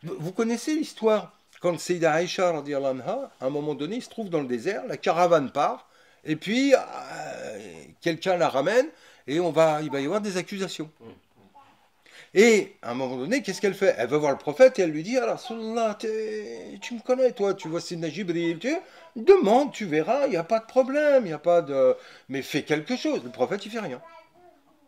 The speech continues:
Speaker 1: Et ça, c'est, euh, Ibn Arabi qui explique tout ce passage. Et il dit, euh, et il fait rien, et il fait rien, et il fait rien. Et, et elle, ça, ça l'énerve. Et, pourquoi tu dis rien ? On est en train de me calomnier.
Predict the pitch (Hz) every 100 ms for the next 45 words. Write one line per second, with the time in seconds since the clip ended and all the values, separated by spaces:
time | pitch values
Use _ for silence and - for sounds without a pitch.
0 | _ _ _ _ _ _ _ _ - 143
1 | 269 262 202 156 147 104 110 143 165 214
2 | 240 254 - 135 - 233 226 - 165 -
3 | 156 170 135 107 147 175 180 262 254 190
4 | 165 - 156 170 160 208 165 156 - 147
5 | 156 202 160 143 131 160 175 180 175 147
6 | 123 _ _ - - - - 151 208 247
7 | 320 349 302 - 185 170 196 208 269 349
8 | 349 196 202 233 247 254 226 185 - -
9 | 262 - 370 415 403 - 214 220 208 262
10 | 247 170 170 190 - 247 151 - 196 214
11 | 247 285 214 98